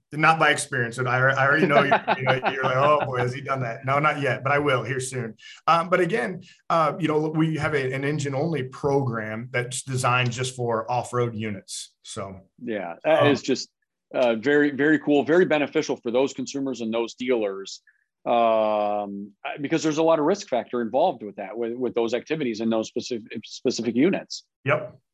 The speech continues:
Speaker 2: Yeah.
Speaker 1: Uh, I, in, in the industries, I mean, I, who would have thought that we would be running out of inventory because of demand, uh, not supply in the R V sector? I, I,
Speaker 2: Yeah.
Speaker 1: I, everyone, I mean, it,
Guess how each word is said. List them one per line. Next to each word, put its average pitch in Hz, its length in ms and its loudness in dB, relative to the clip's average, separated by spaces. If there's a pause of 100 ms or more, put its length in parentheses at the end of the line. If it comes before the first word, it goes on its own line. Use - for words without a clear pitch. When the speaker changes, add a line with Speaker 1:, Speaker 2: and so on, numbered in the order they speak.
(760)
Speaker 2:
Yeah. 139 60 -2
Speaker 1:
Uh, 147 240 2 (440)
I, - 300 -2
in, 175 220 0
in 170 200 2
the 160 140 2
industries, 123 540 -2
I 127 40 -2
mean, 131 180 0
I, 131 180 0
who 151 220 0
would 196 140 4
have 156 160 -2
thought 123 440 -4 (440)
that 123 580 0
we 147 140 2
would 147 160 -4
be 139 80 -6
running 135 320 -2
out 127 140 2
of 113 120 -6
inventory 127 640 -4
because 117 320 -4
of 113 200 -6
demand, 113 760 -2 (560)
uh, 117 160 -2
not 127 260 2
supply 131 520 0
in 120 120 -4
the 113 100 -8
R 120 220 -2
V 123 120 -6
sector? - 500 -12 (100)
I, 127 100 -10
I, 139 180 -2
Speaker 2:
Yeah. 127 260 2 (340)
Speaker 1:
I, - 160 -12
everyone, 185 640 -4
I 135 60 -8
mean, 156 180 -4
it, - 280 -10